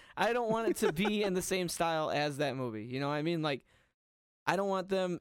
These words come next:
Speaker 1: and it's kinda hard to say because as much as you don't want D C to follow Marvel, they should have followed Marvel when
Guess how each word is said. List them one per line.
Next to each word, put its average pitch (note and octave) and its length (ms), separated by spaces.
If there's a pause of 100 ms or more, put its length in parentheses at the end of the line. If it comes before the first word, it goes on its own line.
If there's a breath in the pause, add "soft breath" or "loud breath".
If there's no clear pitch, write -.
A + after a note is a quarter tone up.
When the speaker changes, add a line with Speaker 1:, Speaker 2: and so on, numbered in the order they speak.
Speaker 1:
and G3 200
it's - 280
kinda G3 260
hard F3 220
to D3+ 40
say F3 300
because C#3 600 (880 soft breath)
as C#3 140
much F3+ 260
as F3+ 160
you F#3 80
don't F3+ 260
want C#3+ 260
D C#3+ 160
C D3 240
to C3 80
follow C3+ 520
Marvel, B2 680 (880)
they D3 220 (680)
should A3 340
have F#3+ 140
followed D3 420
Marvel C#3 560
when C3+ 560